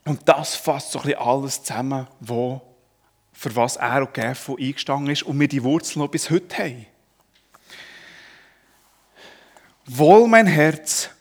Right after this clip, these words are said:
du kannst ihm trauen, was er dir verheißen hat,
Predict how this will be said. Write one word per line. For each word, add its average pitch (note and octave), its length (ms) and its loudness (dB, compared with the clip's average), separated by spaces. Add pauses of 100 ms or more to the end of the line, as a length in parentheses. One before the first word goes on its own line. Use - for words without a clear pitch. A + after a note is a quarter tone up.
du C#3+ 120 -6
kannst - 580 -4
ihm F3 340 0
trauen, C3 720 -2 (640)
was - 220 -4
er B2 60 -10
dir C3 140 0
verheißen A2+ 680 -6
hat, - 360 -16